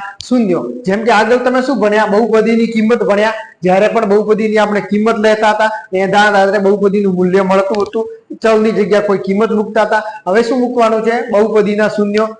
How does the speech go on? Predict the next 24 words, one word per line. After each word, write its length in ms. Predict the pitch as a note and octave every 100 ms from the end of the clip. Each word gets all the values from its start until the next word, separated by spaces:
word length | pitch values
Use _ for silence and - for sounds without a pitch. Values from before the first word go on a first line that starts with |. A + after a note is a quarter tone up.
| _
તો 80 | A#3
કે 80 | A#3
બહુપદીના 560 | G#3 A#3 A#3+ A3+ B3+
શૂન્ય 300 | B3+ C4+ C4+ C4+
કેવી 220 | B3+ A3
રીતે 140 | F3
મળશે? 360 | D#3+ D3+ C#3+ D3+ - - _
જ્યારે 240 | F3 F#3 G#3+
પણ 240 | A#3+ A#3+
જે 100 | A#3
તમે 200 | A#3 B3
કિંમત 400 | A#3+ A#3 A#3+ A3+
લેતા 320 | A#3 A#3+ C4+
હતા 180 | B3 A3 A3 - G3+
એના 200 | A3+ C4 B3
આધારે 300 | G#3+ G#3 G#3
જો 140 | G#3
બહુપદીનું 600 | G3+ A3 G#3+ G#3+ A3+ A#3
શું 160 | B3 C4
મળે? 200 | G#3+ A3+ A#3+ - -
છેલ્લે 240 | A3+ A#3+
જવાબ 260 | F3+ G3 G#3 D#3+ D3+
ઝીરો 180 | F#3 C4+
મળે 240 | C4 A3